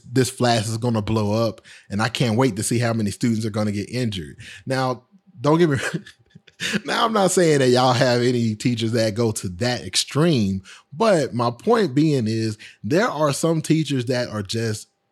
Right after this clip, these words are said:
mean and all this other stuff, and that's what we gotta talk about. Teachers with difficult classes to pass. Have y'all, have y'all had a teacher like that, a professor like that,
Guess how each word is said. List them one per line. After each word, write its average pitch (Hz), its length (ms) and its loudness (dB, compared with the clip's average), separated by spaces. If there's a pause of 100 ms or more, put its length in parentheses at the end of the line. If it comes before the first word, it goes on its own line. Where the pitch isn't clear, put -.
(280)
mean 170 560 2
and 113 140 0
all 131 300 0
this 120 180 -2
other 107 160 -2
stuff, 107 400 -4
and 104 420 -4
that's 156 220 -4
what 262 100 -8
we 254 60 -6
gotta 294 200 -6
talk 285 240 -6
about. 123 380 -10 (260)
Teachers 208 600 0 (280)
with 107 280 -2
difficult 165 680 -2
classes 127 760 -4 (300)
to 117 100 -8
pass. - 840 -12 (1120)
Have 131 120 -2
y'all, 233 260 2 (220)
have 151 160 -4
y'all 233 160 0
had 175 580 0
a 123 120 -2
teacher 143 440 -4
like 165 280 -2
that, 170 280 -6
a - 20 -14
professor 131 600 -8
like 95 320 -6
that, 85 280 -14